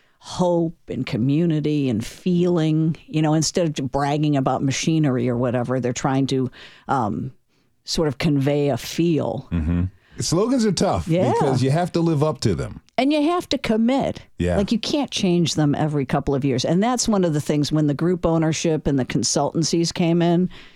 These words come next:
Speaker 1: we were constantly reinventing who we were. And, you know, we should have stuck with Nashville's first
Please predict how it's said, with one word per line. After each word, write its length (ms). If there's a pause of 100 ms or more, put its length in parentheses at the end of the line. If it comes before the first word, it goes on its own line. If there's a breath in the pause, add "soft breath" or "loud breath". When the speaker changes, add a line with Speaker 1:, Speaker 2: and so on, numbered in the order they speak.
(220 loud breath)
Speaker 1:
we 100
were 140
constantly 760
reinventing 760
who 140
we 160
were. 380 (500 soft breath)
And, 380 (160)
you 100
know, 140
we 100
should 200
have 100
stuck 400
with 420 (400 loud breath)
Nashville's 540
first 600